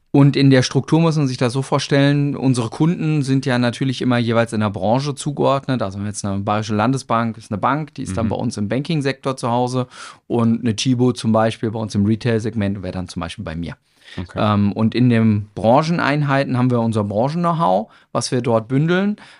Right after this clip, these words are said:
Speaker 1: ähm, und sorgen dann dafür, dass wir im Prinzip in der Softwareentwicklung eben auch wissen, was in der Branche passiert, was die Prozesse in der jeweiligen Branche sind,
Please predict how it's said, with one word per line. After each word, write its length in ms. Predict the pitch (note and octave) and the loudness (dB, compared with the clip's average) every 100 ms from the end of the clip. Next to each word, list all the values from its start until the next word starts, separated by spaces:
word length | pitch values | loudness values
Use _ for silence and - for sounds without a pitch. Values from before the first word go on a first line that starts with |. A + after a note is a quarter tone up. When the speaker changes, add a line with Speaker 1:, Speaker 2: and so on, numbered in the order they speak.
| - | -8
Speaker 1:
ähm, 360 | - B2+ B2 B2 | 0 2 2 0
und 140 | B2 | 0
sorgen 280 | A#2+ B2+ C3 | 2 2 2
dann 160 | A#2 A2 | 0 2
dafür, 500 | G#2 C3 - D#3 C#3 | 2 0 0 -2 0
dass 220 | B2+ - | -2 -2
wir 80 | A#2 | 0
im 120 | A2 | 0
Prinzip 540 | A#2 G#2+ A#2 A2+ - | 0 -2 0 -2 -2
in 200 | C3 D3+ | -4 0
der 100 | C#3+ | -2
Softwareentwicklung 720 | C3 C3 - A#2 A2+ A#2 A#2 | -2 -6 -2 -2 -2 -2 -2
eben 220 | A#2 A2 A2 | 0 0 0
auch 160 | - | 0
wissen, 320 | B2+ B2+ C3 | -2 0 0
was 160 | A2 A2 | 0 0
in 80 | A2 | 0
der 80 | G#2 | 0
Branche 340 | G2 A#2+ B2 | 2 0 0
passiert, 380 | A2 G#2 A#2 A2 | -6 -6 -4 -2
was 160 | B2+ | -4
die 100 | - | -4
Prozesse 500 | A#2+ - G#2 B2+ - | -8 -6 -6 -6 -4
in 120 | A#2+ G#2+ | -4 -2
der 80 | G#2+ | -2
jeweiligen 380 | G#2+ A2 G#2+ | -4 -4 -4
Branche 360 | G2+ G#2+ A#2 A#2+ | -4 -4 -4 -4
sind, 300 | G2+ A2 A2 | -2 -2 -4